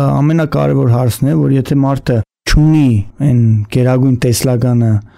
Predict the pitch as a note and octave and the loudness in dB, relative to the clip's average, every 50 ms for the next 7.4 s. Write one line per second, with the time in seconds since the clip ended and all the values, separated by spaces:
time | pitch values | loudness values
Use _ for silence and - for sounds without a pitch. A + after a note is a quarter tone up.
0 | - - - - _ - E3 - C3+ A#2+ - B2+ A#2+ A#2 B2 B2 C#3 D#3+ D#3 C#3+ | -20 -20 -20 -20 _ -10 -4 -4 -2 -2 0 0 0 0 0 0 0 0 0 0
1 | B2 C#3 C3 A#2 - C3 B2 A2+ - B2 G#2+ - - B2+ A#2 A#2 A#2 - D3+ D3 | -2 -2 -2 -2 0 0 0 0 0 -2 -4 -2 -2 -2 0 0 0 0 0 0
2 | C#3 B2 A2 - C3 A#2+ - C3 B2 A#2 A2 A#2 G#2+ A2 A#2 A2 A2+ A#2+ A#2+ A#2 | 0 0 0 -2 -2 -2 0 0 0 0 0 0 2 2 2 2 2 0 0 0
3 | A2 - - B2 A#2 A2+ A2 G#2 - A2+ A2 - - D#3 F3+ G3+ G#3 - - - | -2 -2 -2 0 0 2 0 0 0 -2 -2 -2 -2 0 0 0 -2 -2 -6 -12
4 | - - - - - - - - D3 D#3+ F3 F#3+ F#3+ G3 F#3+ F#3 - - - D#3+ | -14 -20 -20 -18 -12 -8 -4 -2 0 0 0 0 0 0 0 -2 -4 -4 -4 -4
5 | E3 D#3+ - F#3+ F3+ - - C#3+ D3 D#3 D#3 D3 C3 B2+ C3 C3 C3 C3 C3 B2 | -2 -2 -2 -2 -2 -2 -2 -2 -2 0 0 0 0 0 0 0 0 0 0 -2
6 | - - C#3+ C#3 B2+ - A#2+ A2 G#2+ G2+ D#3+ - _ - C3 C3+ C3+ C3+ F#3 F3+ | -2 -2 -2 -2 -2 0 0 0 0 0 -2 -6 _ -2 -2 0 0 0 -2 -2
7 | - - - - E3 D#3 D3+ | -2 -4 -4 -2 -2 0 0